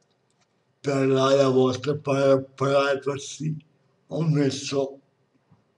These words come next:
una password. Ecco, l'unica cosa che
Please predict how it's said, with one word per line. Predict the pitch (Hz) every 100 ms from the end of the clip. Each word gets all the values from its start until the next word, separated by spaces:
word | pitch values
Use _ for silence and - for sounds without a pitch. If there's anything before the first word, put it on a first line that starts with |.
| _
una | - 131 131 127
password. | - 120 117 - - 120 117 107 113 113 110 107 - _ _ _ _ - - - _ _ _ _
Ecco, | 131 156 - 113 120 -
l'unica | 151 160 147 113 107 156 143
cosa | - 160 151 147 147
che | - 127 120 82